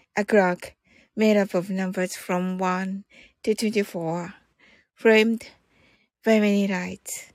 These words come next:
そして、二十四から順々に各数字の明かりがつくのを見ながら、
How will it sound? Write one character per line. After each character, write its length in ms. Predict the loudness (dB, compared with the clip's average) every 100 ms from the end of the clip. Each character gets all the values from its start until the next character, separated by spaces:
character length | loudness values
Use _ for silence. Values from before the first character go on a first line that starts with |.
| _ _ _ _ _ _
そ 160 | -4 -2
し 100 | 0
て、 300 | 2 2 0 _ -20 _ 0
二 160 | 2
十 160 | 4 4
四 180 | 4 2
か 120 | 0
ら 200 | -2 -4 _
順 220 | 0 0
々 140 | 2 0
に 320 | 0 -4 -12 _ _ _ _ -4
各 220 | -2 -2
数 180 | -2 0
字 160 | 0
の 80 | 0
明 80 | -2
か 160 | -2
り 100 | -4
が 140 | -2 -6
つ 100 | -8
く 160 | -6
の 140 | -2 -2
を 20 |
見 140 | -2
な 120 | -4 -4
が 120 | -6
ら、 200 | -10